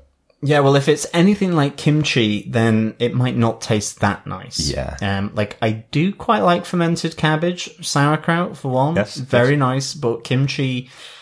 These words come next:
Speaker 1: not entirely sure I can deal with that. And I love spicy, um, fermented kind of stuff.
Speaker 2: Mm-hmm.
Speaker 1: Which sounds gross, actually.
Speaker 2: Uh,
Speaker 1: But
Speaker 2: yeah.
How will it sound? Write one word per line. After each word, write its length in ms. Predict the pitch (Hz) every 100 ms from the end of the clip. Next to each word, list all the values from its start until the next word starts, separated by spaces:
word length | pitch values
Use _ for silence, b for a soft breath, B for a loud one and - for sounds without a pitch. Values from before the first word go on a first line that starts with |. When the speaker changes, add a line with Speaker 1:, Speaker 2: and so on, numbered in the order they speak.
| B B
Speaker 1:
not 580 | 139 135 131 156 170 -
entirely 540 | 156 151 156 143 135 131
sure 640 | - 131 120 113 113 - -
I 180 | 117 113
can 440 | - 113 110 107 104
deal 560 | 120 110 110 104 101 -
with 220 | 107 -
that. 220 | 98 95
And 80 | 117
I 100 | 117
love 580 | 117 120 120 120 117 - B B B -
spicy, 1080 | - - - 113 107 - 110 104 104 101 - B B B
um, 460 | 107 104 101 101 101
fermented 800 | - 104 104 101 98 - 98 -
kind 240 | - 95
of 60 | 92
stuff. 800 | - - - 101 87 - - - -
Speaker 2:
Mm-hmm. 320 | 104 139 156 - B B B B _ _
Speaker 1:
Which 160 | 120 -
sounds 240 | 165 117
gross, 340 | - 107 104 -
actually. 360 | 85 - -
Speaker 2:
Uh, 100 | 117
Speaker 1:
But 100 | 92
Speaker 2:
yeah. 140 | 92